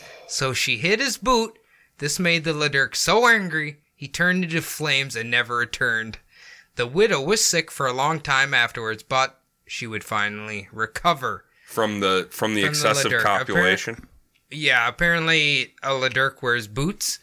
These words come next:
Speaker 1: and if you take one of his boots off, he has a goose leg,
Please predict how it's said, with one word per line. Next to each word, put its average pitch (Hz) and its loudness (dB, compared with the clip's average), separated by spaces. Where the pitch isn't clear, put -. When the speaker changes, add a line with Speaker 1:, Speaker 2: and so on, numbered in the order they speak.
Speaker 1:
and 120 -4
if 113 -8
you 120 -12
take 151 -2
one 143 -2
of 123 -6
his 113 -4
boots 143 -6
off, 180 0
he 147 -2
has 117 2
a 117 -4
goose 143 -4
leg, 120 0